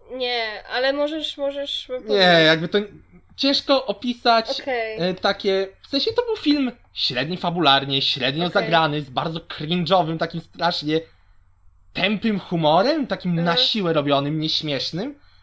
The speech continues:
Speaker 2: E, to jak takim trochę z komentarzem społecznym, ale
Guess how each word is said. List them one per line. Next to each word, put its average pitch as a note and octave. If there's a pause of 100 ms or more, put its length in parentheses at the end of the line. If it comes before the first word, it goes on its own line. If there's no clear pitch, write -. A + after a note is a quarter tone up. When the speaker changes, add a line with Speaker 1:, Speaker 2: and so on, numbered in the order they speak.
(160)
Speaker 2:
E, C#3+
to F3+
jak E3+ (240)
takim F3
trochę F3 (960)
z -
komentarzem G#3+
społecznym, A3+
ale F3